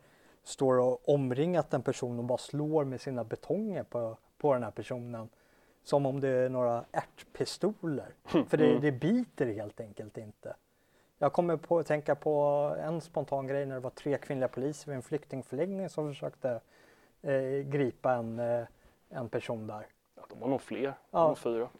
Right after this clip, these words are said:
Speaker 1: Ja, fyra. Ja, det var tre kvinnliga poliser och en kvinnlig ordningsvakt.
Speaker 2: Eh, väktare.
Speaker 1: Ja, och, eh, det gick helt enkelt inte. För kvinnor är helt värdelösa på att slåss när det kommer till att slåss mot en man. Och, eh, nu senast, bara för en vecka sedan, så var det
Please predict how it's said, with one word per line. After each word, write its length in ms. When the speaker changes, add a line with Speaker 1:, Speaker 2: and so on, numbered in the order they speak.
Speaker 1:
Ja, 160
fyra. 360
Ja, 140
det 60
var 80
tre 200
kvinnliga 240
poliser 300
och 60
en 80
kvinnlig 340
ordningsvakt. 520
Speaker 2:
Eh, 160
väktare. 460
Speaker 1:
Ja, 260
och, 360
eh, 220
det 80
gick 340
helt 240
enkelt 320
inte. 280
För 340
kvinnor 360
är 80
helt 260
värdelösa 960
på 120
att 60
slåss 460
när 80
det 60
kommer 280
till 180
att 160
slåss 360
mot 220
en 140
man. 220
Och, 360
eh, 320
nu 180
senast, 420
bara 120
för 120
en 80
vecka 380
sedan, 240
så 140
var 260
det 180